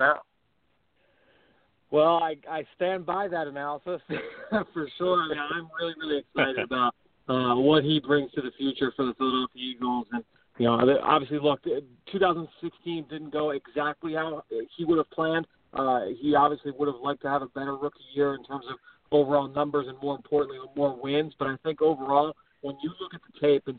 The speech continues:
Speaker 2: see what he was able to do, especially on short notice, remember, he didn't know he was gonna be the starting quarterback until, you know, a week and change before the start of the regular season, uh, only played
Speaker 3: Yep.
Speaker 2: a handful of snaps in the preseason. So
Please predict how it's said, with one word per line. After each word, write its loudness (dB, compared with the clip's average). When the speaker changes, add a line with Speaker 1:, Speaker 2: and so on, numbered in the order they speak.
Speaker 2:
see -2
what 2
he -8
was -4
able 4
to 0
do, 4
especially 2
on 4
short 4
notice, 2
remember, -4
he -6
didn't -2
know 0
he -2
was -14
gonna -4
be -2
the -12
starting 4
quarterback -2
until, -2
you 0
know, -2
a 6
week 4
and 0
change 4
before 2
the -2
start 6
of 0
the -2
regular 0
season, 4
uh, 4
only 4
played 6
Speaker 3:
Yep. -6
Speaker 2:
a -16
handful -4
of -14
snaps -6
in -8
the -4
preseason. -4
So 0